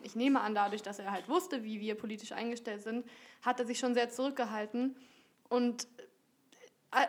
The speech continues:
allein schon die Dinge, die er, wenn er sich zurückgehalten hat, gesagt hat, waren teilweise wirklich, ja.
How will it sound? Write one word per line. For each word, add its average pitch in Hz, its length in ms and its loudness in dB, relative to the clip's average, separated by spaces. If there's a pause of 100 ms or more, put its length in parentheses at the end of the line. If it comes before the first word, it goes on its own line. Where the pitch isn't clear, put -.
(100)
allein 381 200 12
schon 339 140 6
die 277 100 6
Dinge, 277 220 8
die 240 160 6
er, 220 260 6
wenn 233 160 0
er 220 80 0
sich 220 160 -4
zurückgehalten 214 500 -2
hat, 196 140 -6
gesagt 185 320 -4
hat, 196 140 -8
waren 185 220 0
teilweise 196 640 -2
wirklich, 214 460 -8 (680)
ja. 196 260 -2